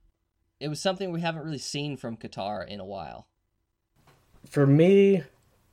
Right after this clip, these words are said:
Speaker 2: the heated interactions between Katara and her father,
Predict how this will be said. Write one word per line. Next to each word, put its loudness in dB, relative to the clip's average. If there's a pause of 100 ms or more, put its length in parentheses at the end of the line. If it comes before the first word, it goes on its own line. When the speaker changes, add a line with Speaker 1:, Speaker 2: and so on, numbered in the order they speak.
Speaker 2:
the 4 (420)
heated 4
interactions 4
between -2
Katara 4
and 0
her 0
father, 2